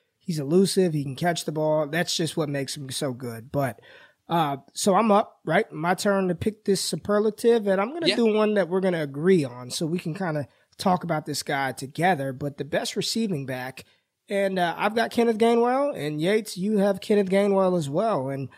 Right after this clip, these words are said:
Speaker 1: honestly, I don't feel that this is really much of a debate. Gainwell,
Speaker 2: <laughs> Yep.
Speaker 1: uh, I mean, he's, he's a phenomenal pass catcher. I mean, what he did as a redshirt freshman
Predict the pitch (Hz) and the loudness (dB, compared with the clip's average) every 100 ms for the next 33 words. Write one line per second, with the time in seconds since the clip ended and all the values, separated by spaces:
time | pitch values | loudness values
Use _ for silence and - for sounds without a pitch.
0 | _ _ _ 156 202 214 - 196 160 170 | _ _ _ 0 2 2 2 0 2 0
1 | 165 - - 175 175 156 156 147 - 165 | -2 -6 0 2 2 0 -4 -6 -6 -4
2 | - 151 135 147 160 156 143 143 151 156 | -2 -4 -4 -2 0 0 0 -2 0 -2
3 | - 143 139 143 127 143 143 123 - - | -2 -4 -6 -8 -8 -6 -4 -6 -12 -10
4 | 170 180 175 160 156 147 139 131 113 - | -2 0 2 2 2 0 -2 -2 -4 -6
5 | _ _ - - 160 165 160 156 180 170 | _ _ -8 -2 0 0 0 0 0 0
6 | 143 160 175 - - 190 165 156 175 160 | 0 0 0 -2 -2 0 2 0 0 0
7 | 160 151 127 139 131 - 117 113 117 - | 0 -2 -4 -4 -4 -6 -8 -8 -12 -12
8 | 160 147 139 160 165 170 151 151 147 135 | -6 -4 -2 2 2 2 2 0 0 -4
9 | 131 139 147 143 151 127 - 139 135 147 | -6 -4 -4 -2 -4 -4 -4 -4 -4 -4
10 | 135 | -6